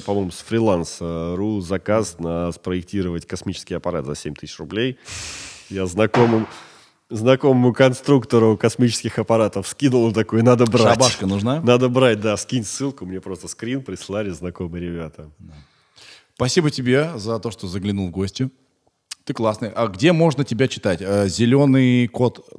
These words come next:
Speaker 2: точка ком.
Speaker 1: Э, да, есть такой блог, есть Ж Ж «Зелёный кот» тоже есть, «Открытый космос Зелёного кота» YouTube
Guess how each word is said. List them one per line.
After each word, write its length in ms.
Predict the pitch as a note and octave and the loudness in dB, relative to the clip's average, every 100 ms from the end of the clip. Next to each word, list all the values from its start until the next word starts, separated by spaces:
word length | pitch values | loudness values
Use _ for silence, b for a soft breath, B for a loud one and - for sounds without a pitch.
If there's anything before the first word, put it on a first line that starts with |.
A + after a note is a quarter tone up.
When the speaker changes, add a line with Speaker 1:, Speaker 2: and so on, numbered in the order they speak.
| - | -6
Speaker 2:
точка 280 | G#2 - | -6 -6
ком. 360 | - F#2 D2+ - _ - | -8 -4 -4 -8 _ -8
Speaker 1:
Э, 220 | G#2 G2 | -4 -2
да, 180 | G2 G#2+ | 2 4
есть 260 | G2+ G2+ - | 4 0 -2
такой 240 | F#2+ F#2+ | -2 -2
блог, 500 | F2+ B2+ F3 D#3+ B2 | 2 4 4 2 4
есть 440 | B2 A2 A#2+ F2 F2+ | 4 4 2 0 -4
Ж 280 | F#2 F2+ | -2 0
Ж 300 | G#2 C3 F#3 | 2 4 4
«Зелёный 360 | D#3 C#3 C#3 C3+ | 2 2 4 2
кот» 280 | - C3 - | 2 -2 2
тоже 340 | B2 A#2 G#2+ | 2 2 0
есть, 600 | G2+ F#2 A2 G#2+ F#2+ - F#2 | -2 0 2 2 0 -4 -6
«Открытый 340 | E2+ A2+ G#2+ | -4 -8 -4
космос 320 | A2+ G#2+ G2 | -4 -2 -4
Зелёного 280 | F2 G2 F#2+ | -4 -2 -2
кота» 260 | F2 F#2+ F#2+ | -4 -2 -2
YouTube 720 | F2 F2+ - G#2+ F2 F2+ | -2 -4 -4 -4 -2 -4